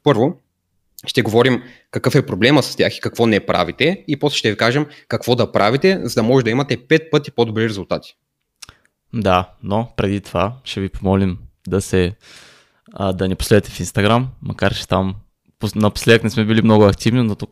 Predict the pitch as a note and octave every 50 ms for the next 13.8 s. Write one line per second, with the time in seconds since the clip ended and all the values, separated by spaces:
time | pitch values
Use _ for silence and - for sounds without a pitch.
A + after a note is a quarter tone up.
0 | - - A2+ A2 A2 - A2+ G#2 F#2+ F2+ - - G#2+ - A2 G2+ - - - F#2
1 | - F2 - - - F2 F2+ G2 G2+ G2 F#2 F#2 - - - - - - - -
2 | G2 G#2+ B2 C3 A2+ A2 A#2 A#2+ - - - - - _ _ _ - - G#2 G#2
3 | G#2+ G#2 G#2+ G2 G2 F#2+ G2 F#2+ - - G2+ F2+ F2 - - - G2+ G#2+ A2+ A#2+
4 | - - B2 A#2+ A#2+ A#2+ A#2 A#2+ - _ _ _ _ _ _ _ - - - -
5 | F#2+ G2 G2 G2 G2 F#2+ - - G2+ G2+ G2 G2+ F#2+ F#2 F#2 F#2+ - - F2+ F2
6 | F#2 G2 - - A2 G#2+ G2+ - F#2+ - - G2 - - - G2+ G2+ G2+ G2+ G2+
7 | F#2+ G2+ G2+ G2+ G2 - F#2+ F#2 F#2+ F#2+ F#2+ F2+ F#2 F#2 F#2 F#2+ - - F2+ F2+
8 | F#2 F#2+ - - - F2 E2+ - - A2+ A#2 A2+ B2 B2 B2 B2+ - - - -
9 | _ - - G#2+ A2 A2 - G#2 - - A2+ - - - G#2 G2+ G2+ F#2 F#2 G2
10 | - - - - - - F#2+ - F#2 F2 - F2 F2 F2+ F2+ F2 - - F2+ F2+
11 | A2 C3 C3 - - - A#2+ A#2 A#2+ - _ _ _ _ _ _ _ _ _ _
12 | _ _ _ _ _ _ _ _ _ - _ - G#2 G2+ G2+ G2+ G#2 G#2+ G#2+ G#2+
13 | - - A#2 A2 - - - F#2+ - - A2 G#2+ A2 A2 A2+ -